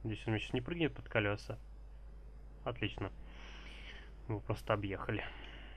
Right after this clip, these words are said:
Так, огнемет нам явно нужен, потому что, ну, без него никак. Если вы рисковый чувак, можете попытаться просто уехать от этого чувака. Можно попытаться заставить его застрять. Он частенько, бывает, застревает.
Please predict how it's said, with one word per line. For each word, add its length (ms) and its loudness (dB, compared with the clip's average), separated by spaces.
Так, 480 6
огнемет 380 8
нам 220 8
явно 420 12
нужен, 420 2
потому 380 -2
что, 280 -2
ну, 120 2
без 220 2
него 100 6
никак. 380 0
Если 340 12
вы 300 12
рисковый 500 12
чувак, 380 10
можете 260 12
попытаться 400 12
просто 340 8
уехать 220 8
от 100 8
этого 240 8
чувака. 600 10
Можно 240 12
попытаться 440 12
заставить 400 12
его 140 10
застрять. 680 8
Он 180 8
частенько, 460 10
бывает, 240 10
застревает. 640 8